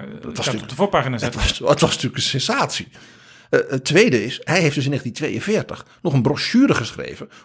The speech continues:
Speaker 2: over hoe je met Duitsland zou kunnen bemiddelen en dat Nederland al gered kon worden. En hij heeft het ontwerp van die brochure via een geheime, eh,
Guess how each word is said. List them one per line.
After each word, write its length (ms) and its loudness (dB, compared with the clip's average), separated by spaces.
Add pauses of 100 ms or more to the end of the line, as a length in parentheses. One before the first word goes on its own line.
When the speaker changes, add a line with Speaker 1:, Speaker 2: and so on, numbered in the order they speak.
Speaker 2:
over 300 4
hoe 240 2
je 80 0
met 160 0
Duitsland 380 0
zou 160 -6
kunnen 220 2
bemiddelen 540 2 (300)
en 100 -2
dat 120 -2
Nederland 340 4
al 80 -6
gered 320 -2
kon 120 -4
worden. 180 2
En 60 2
hij 100 2
heeft 140 0
het 100 -14
ontwerp 420 4
van 160 -2
die 100 0
brochure 500 -2 (340)
via 400 4
een 120 2
geheime, 640 0 (120)
eh, 120 -6